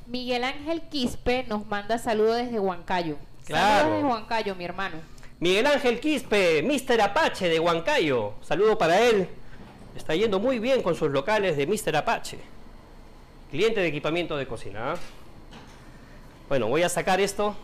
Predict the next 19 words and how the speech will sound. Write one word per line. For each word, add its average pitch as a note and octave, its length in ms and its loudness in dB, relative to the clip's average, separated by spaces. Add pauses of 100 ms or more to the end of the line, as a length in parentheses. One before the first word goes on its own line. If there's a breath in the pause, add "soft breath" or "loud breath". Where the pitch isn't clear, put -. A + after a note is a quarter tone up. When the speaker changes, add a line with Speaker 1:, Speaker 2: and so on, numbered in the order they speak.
(120)
Speaker 2:
que C3+ 100 -4
ya F3+ 160 2
debe F#3 200 2
estar F#3+ 200 0
listo, A3+ 380 -4
que F#3+ 80 -4
le E3+ 100 0
di G#3 120 0
una, A3 240 4 (1000)
solo C4+ 200 4
una C4 200 4
precocción. B3+ 760 4 (1500)
Uh, B3 160 0 (440)
casi G#2 220 -8
se A2 100 -6
me A2+ 120 -6
cae. F3+ 260 2 (3250)
Sale C#3 380 0
uno. A3 560 2